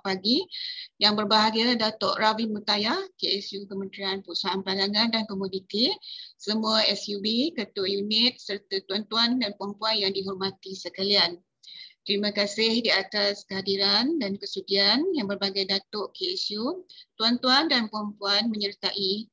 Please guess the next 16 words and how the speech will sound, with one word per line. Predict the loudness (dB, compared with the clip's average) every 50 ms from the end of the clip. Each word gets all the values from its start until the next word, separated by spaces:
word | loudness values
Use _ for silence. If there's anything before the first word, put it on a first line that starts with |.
| _ _ -2
Hari | -2 0 0 0
Terbuka | 0 0 -2 -2 -4 -4 -6 -6
P | -2 2 2 2
S | 2 0 -2
M, | 0 0 0 0 0 -2
P | -4 -4
S | -4 -2 -4
M | -6 -6
two | -6 -6 -2
U | -2 0 -2 -2 -4
secara | -8 -12 -10 -6 -6 -4 -4 -6 -8 -8 -6
online | -4 -2 2 2 4 4 4 4 0 -2 -6
pada | -8 -8 -8 -8 -8
pagi | -10 -10 -8 -12 -12 -10
ini. | -6 -4 -2 -2 -4 -4 -8 _ _ _ _ _ _ _ _ _ _ _ _ _ _ _ _ _ _ _ -6
Alhamdulillah, | -2 -2 0 0 0 0 0 0 2 4 4 6 4 4 2